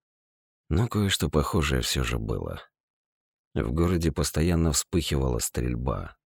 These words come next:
Здесь, наверху, я отлично её слышал. То грохотали охотничьи ружья, то тишину взрывали автоматные очереди, то били частыми одиночными. А ещё везде, на обочинах, да и прямо на дороге нет-нет да попадались на глаза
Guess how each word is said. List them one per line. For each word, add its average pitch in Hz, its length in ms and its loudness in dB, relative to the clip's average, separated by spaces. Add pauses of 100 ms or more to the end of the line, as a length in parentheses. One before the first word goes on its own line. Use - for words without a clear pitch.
(460)
Здесь, 58 460 -2
наверху, 65 420 -2
я 76 120 4
отлично 95 380 0
её 87 160 2
слышал. - 540 -6 (680)
То - 120 0
грохотали 104 480 2
охотничьи 69 520 0
ружья, 82 680 -8
то 62 160 -2
тишину 69 400 2
взрывали 64 480 0
автоматные 67 680 0
очереди, 50 680 -2 (480)
то 57 100 2
били 67 380 2
частыми 65 640 0
одиночными. 58 880 -2 (920)
А - 80 0
ещё 73 280 4
везде, 101 480 2 (320)
на 73 140 2
обочинах, 65 640 0
да - 120 -2
и 50 160 -2
прямо 117 400 0
на 62 140 0
дороге 87 420 0
нет-нет 87 400 0
да 69 120 0
попадались - 580 0
на 67 100 -2
глаза 69 380 0